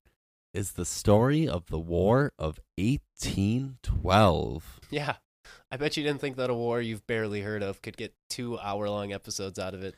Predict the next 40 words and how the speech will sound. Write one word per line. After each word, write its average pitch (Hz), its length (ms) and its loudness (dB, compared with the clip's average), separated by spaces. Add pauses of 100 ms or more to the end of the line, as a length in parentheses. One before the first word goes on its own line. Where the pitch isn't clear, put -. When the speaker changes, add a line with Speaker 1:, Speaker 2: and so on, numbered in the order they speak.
(220)
Speaker 1:
From 123 180 2
Speaker 2:
So 123 40 2
Speaker 1:
your 117 100 4
favorite 101 420 2
history 85 300 -4
podcast. 78 580 -2
Wow, 80 220 6
we 101 120 2
Speaker 2:
you 135 60 0
Speaker 1:
can 113 100 0
do 90 160 4
it 85 40 4
Speaker 2:
look 82 100 6
Speaker 1:
all. 82 180 6
Speaker 2:
at 87 60 -2
us. 90 380 -8
Look - 120 -8
at - 80 -10
us - 100 -12
go. 90 560 -12
Speaker 1:
Man. 80 480 0 (640)
But 143 60 6
yeah, 170 140 10
I 117 60 10
hope 120 160 6
you 123 120 8
all 110 180 8
enjoyed 92 360 6
it. 120 160 2
I 82 60 -4
mean, 85 240 -2
I 87 120 4
personally 87 580 -2 (120)
really 98 300 4
liked 82 460 0 (120)
researching 85 680 -2
it, 78 180 -2 (220)
mostly 117 460 6
just - 300 0
the 85 320 0